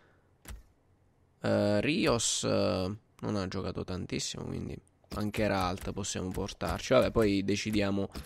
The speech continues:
strada facendo chi sostituire o meno. Bejarano, sto aspettando in realtà anche qualche, mm, qualche offerta dei giocatori che abbiamo messo sul mercato, quelli che abbiamo messo in prestito. Comunque,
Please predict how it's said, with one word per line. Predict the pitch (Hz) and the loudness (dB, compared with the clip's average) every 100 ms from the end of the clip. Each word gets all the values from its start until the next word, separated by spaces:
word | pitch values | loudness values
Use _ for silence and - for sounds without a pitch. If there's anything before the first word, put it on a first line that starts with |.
| - - - - - - | -14 -16 -14 -16 -16 -12
strada | - - 120 120 117 | -8 4 8 10 8
facendo | - 120 - 117 104 104 101 98 | 8 6 8 6 6 4 2 0
chi | 101 98 98 95 95 | 0 2 2 2 -2
sostituire | - - - - 104 104 98 98 | -2 -2 0 0 2 4 4 2
o | 95 | 2
meno. | 90 87 90 87 101 - - _ _ _ - - | 0 0 -2 -4 -6 -12 -18 _ _ _ -14 -10
Bejarano, | - 101 107 131 135 107 - - - - - _ _ _ _ _ _ | -6 0 2 4 4 2 -2 -12 -20 -20 -20 _ _ _ _ _ _
sto | - | 8
aspettando | 131 151 143 175 156 | 10 10 10 12 12
in | |
realtà | 151 156 185 | 12 10 10
anche | 139 - 127 | 10 8 10
qualche, | 139 131 - 131 127 123 120 | 12 10 10 10 12 12 10
mm, | 117 117 110 _ _ _ _ _ _ _ - | 6 4 0 _ _ _ _ _ _ _ 0
qualche | 127 107 123 | 4 6 4
offerta | 113 - 135 92 95 - 90 85 80 76 82 82 - | 4 6 6 6 2 -2 -2 -2 -4 -4 -6 -6 0
dei | 110 | 4
giocatori | 110 117 117 131 | 6 8 10 10
che | 113 | 8
abbiamo | 110 113 113 | 8 8 8
messo | 117 107 117 | 6 4 4
sul | 113 117 | 4 6
mercato, | 120 - 135 139 135 107 | 6 6 10 12 12 10
quelli | 107 110 | 6 6
che | 107 | 6
abbiamo | 107 107 | 6 4
messo | 107 107 - | 4 2 2
in | 110 104 | 2 4
prestito. | 104 101 110 - 98 98 | 4 4 2 -2 -2 4
Comunque, | 135 117 101 98 | 8 8 6 0